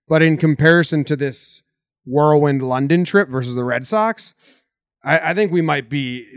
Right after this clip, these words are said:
in for a brutal loss on that first game versus the Mets. Like, could you think of a game that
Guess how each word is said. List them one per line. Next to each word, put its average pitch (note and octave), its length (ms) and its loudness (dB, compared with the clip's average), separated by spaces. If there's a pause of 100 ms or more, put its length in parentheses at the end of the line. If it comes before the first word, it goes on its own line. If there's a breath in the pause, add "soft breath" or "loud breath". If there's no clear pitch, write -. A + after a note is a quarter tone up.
(140)
in D#3 160 2
for C#3 180 0
a C3 60 -2
brutal D3+ 580 6
loss B2+ 380 0
on A#2 120 -6
that A2 140 -10
first A#2 320 -8
game A#2 220 -8
versus G#2 300 -10
the A2 60 -8
Mets. G#2 400 -14 (360)
Like, C#3 180 -2
could F3 160 2
you E3 80 0
think F#3+ 240 2
of E3+ 120 4
a D3+ 60 0
game C#3+ 340 0
that B2+ 280 -2